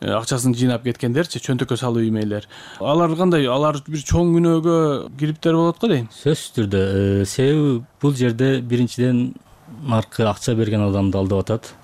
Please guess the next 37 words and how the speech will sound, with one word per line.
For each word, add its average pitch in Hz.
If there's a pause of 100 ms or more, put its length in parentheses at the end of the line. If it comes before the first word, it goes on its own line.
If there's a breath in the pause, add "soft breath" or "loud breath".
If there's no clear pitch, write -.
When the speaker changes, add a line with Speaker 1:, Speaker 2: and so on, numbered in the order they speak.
(160)
Speaker 2:
Алдамчылык 110
билесиз, 110
ислам 117
дининдеги 107
эң 117
чоң 110
күнөөлөрдүн 101
бирине, 95
бирөөсүнө 98
кирет. 110
Ошондой 117
эле 120
наркы 113
адамдын 117
ишеничине 113
кыянатчылык 98
кылып 90
атат. 101 (480 loud breath)
Бул 131
дагы 113
өтө 110
чоң 107
күнөө. 90 (440 loud breath)
Үчүнчүсү, 151 (100)
акча 127
берген 117
адамдын 110 (280 loud breath)
курмандык 120
милдетин 117
аткарышына 113
тоскоол -
болуп 104
атат. 127 (100)
Бул 131
дагы 110
өтө 101
чоң 107